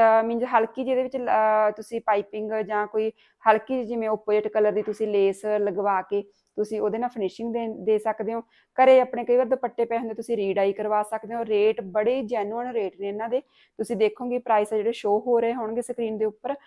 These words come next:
ਤਾਂ ਇੰਨੀ ਸੋਹਣੀ ਸੌਫਟ ਵਾਲੀ ਕਾਟਨ ਆ ਜੀ ਇਹ,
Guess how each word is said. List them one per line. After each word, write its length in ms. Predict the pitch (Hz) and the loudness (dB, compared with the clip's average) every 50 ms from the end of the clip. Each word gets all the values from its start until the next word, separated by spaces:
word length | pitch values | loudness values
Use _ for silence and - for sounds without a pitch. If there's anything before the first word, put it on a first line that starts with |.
| - - - _ _ - | -20 -20 -20 _ _ 4
ਤਾਂ 360 | 175 180 226 226 226 233 - - - | 6 6 6 4 2 0 0 0 0
ਇੰਨੀ 320 | 233 226 226 240 254 277 | 0 2 0 -2 -2 -4
ਸੋਹਣੀ 440 | 269 - 247 220 220 226 262 262 262 | -4 -4 -4 -4 -4 -4 -4 -6 -6
ਸੌਫਟ 460 | - - - 226 208 214 220 - 247 | -6 0 4 6 6 6 4 2 2
ਵਾਲੀ 180 | 240 226 220 220 | 2 2 2 0
ਕਾਟਨ 400 | 220 - 202 202 202 208 208 214 | 0 0 0 0 -2 -4 -6 -6
ਆ 60 | 214 | -4
ਜੀ 140 | 196 214 233 | -4 -4 -4
ਇਹ, 180 | 240 254 269 | -4 -4 -6